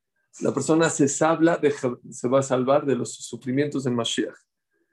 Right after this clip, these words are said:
Veu siman le Adam shu gabra rabe beoraita. La Kosh Baruj Hu sameach mitale beolamo. Y quiere decir, la persona que contesta Yeshima Rabá,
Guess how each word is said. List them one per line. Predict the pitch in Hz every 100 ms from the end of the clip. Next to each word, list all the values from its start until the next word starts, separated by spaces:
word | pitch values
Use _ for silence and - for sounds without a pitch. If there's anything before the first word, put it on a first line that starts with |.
| _ _ _ _ _ _ _
Veu | 135 160 254
siman | - 214 226 240
le | 196
Adam | 208 226
shu | - 220 226
gabra | 202 202 190
rabe | 185 196 170
beoraita. | 160 147 151 143 _ - _ _ _ _
La | 135
Kosh | 135 196
Baruj | 180 165 185
Hu | 220
sameach | - 175 156 185 214 180
mitale | 151 139 143 180
beolamo. | 165 135 131 131 123 _ _ _ _ _ -
Y | 151
quiere | - 208 202
decir, | 185 196 160
la | 143
persona | 139 180 185
que | 160
contesta | 139 139 156 170
Yeshima | 147 151 - 143 147
Rabá, | 127 139 156